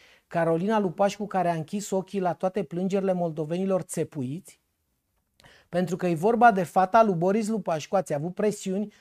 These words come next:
să nu spuneți de cine-i vorba? Păi de ce, mă? De ce nu spuneți, mă, moldovenilor adevărul?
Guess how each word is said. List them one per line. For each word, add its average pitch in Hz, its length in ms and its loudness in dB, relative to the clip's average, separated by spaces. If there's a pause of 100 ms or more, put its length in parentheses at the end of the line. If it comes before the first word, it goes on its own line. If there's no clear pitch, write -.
să - 160 -10
nu 151 120 -4
spuneți 196 400 -2
de 165 100 -4
cine-i 190 300 -4
vorba? 147 540 -8 (440)
Păi - 140 -10
de 277 140 -6
ce, 320 200 -10
mă? 285 160 -10 (880)
De 208 100 -10
ce 330 140 -4
nu 339 80 -6
spuneți, 302 380 -4
mă, 269 60 0
moldovenilor 160 720 -2
adevărul? 113 500 -12